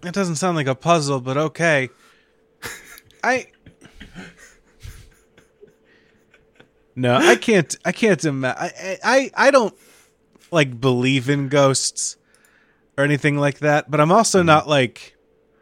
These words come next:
Speaker 2: I'm not confident in that. <laughs>
Speaker 1: I'm not, I'm not walking under a ladder or, like, kicking a black cat anytime soon, right?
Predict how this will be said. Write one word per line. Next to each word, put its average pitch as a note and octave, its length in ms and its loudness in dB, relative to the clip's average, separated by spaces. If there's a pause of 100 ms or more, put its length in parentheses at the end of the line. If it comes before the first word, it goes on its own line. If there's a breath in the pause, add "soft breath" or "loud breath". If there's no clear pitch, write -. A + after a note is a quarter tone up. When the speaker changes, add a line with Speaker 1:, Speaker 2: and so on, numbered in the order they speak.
(440)
Speaker 2:
I'm D3+ 120 6
not A#3 200 2
confident F2+ 560 4
in F2 120 -2
that. E2+ 220 2 (120)
<laughs> - 120 0
Speaker 1:
I'm G3 100 4
not, C#4 280 6
I'm A#3 160 0
not E4+ 360 6
walking F3+ 440 4
under D#3 380 -2
a C3 80 4
ladder C3 640 2
or, C#3 140 -2
like, C#3 380 0
kicking D3 320 -2
a C#3+ 80 0
black B2 320 0
cat A2+ 240 -2
anytime G#2 460 -8
soon, F#2+ 280 -6
right? D3+ 300 -2